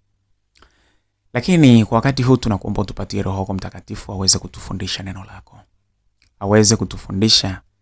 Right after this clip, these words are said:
ni jinsi gani tunapaswa kukuelewa na kukuamini, muumba wetu. Mungu,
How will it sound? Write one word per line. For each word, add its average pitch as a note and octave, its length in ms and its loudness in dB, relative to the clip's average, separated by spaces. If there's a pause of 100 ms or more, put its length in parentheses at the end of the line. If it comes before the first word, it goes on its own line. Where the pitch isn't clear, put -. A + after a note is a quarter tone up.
(220)
ni G2 100 -2
jinsi G#2+ 320 2
gani G2+ 420 0
tunapaswa G2 840 -4 (440)
kukuelewa G#2+ 600 2
na G2 100 -2
kukuamini, F#2+ 520 -2
muumba F#2 380 -2
wetu. F2+ 360 -14 (960)
Mungu, G2+ 400 2